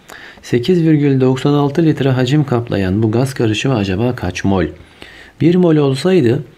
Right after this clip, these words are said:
yirmi iki virgül dört litre olurdu bildiğiniz gibi. O yüzden sekiz virgül doksan altıyı yirmi iki virgül dörde bölüyoruz.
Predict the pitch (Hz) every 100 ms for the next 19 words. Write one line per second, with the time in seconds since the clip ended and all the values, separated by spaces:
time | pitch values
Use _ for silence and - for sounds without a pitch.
0 | - - - 110 120 151 151 185 165 151
1 | 170 156 143 156 147 131 147 127 101 87
2 | 123 156 104 87 87 85 80 80 73 147
3 | 156 - - - - 160 165 160 160 160
4 | 139 175 151 147 135 135 131 123 131 127
5 | 127 127 101 117 123 131 143 139 143 120
6 | 110 110 113 101 87 80 82 110 - 117
7 | 120